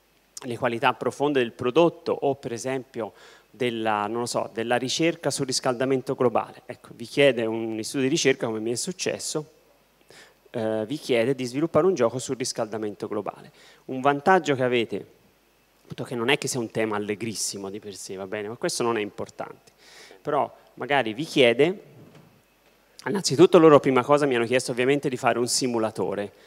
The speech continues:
che è una pessima idea per avvicinare il pubblico a questo tema, essendo, essendo scienziati. Però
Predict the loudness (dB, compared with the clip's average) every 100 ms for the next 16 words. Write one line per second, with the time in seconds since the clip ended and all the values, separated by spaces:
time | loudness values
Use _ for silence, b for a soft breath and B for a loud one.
0 | b -4 -4 -2 -2 -2 -2 -2 -4 -2
1 | -2 -2 -4 -4 -4 -10 b b -12 -8
2 | -6 -2 -2 -2 -4 -8 -8 -8 -10 -10
3 | -8 -8 -8 -10 -14 -14 -12 -8 -4 -2
4 | -2 -4 -6 -6 -4 -4 -4 -8 -8 -10
5 | -10 -12 -18 _ B B B B 8 10
6 | 10 8 0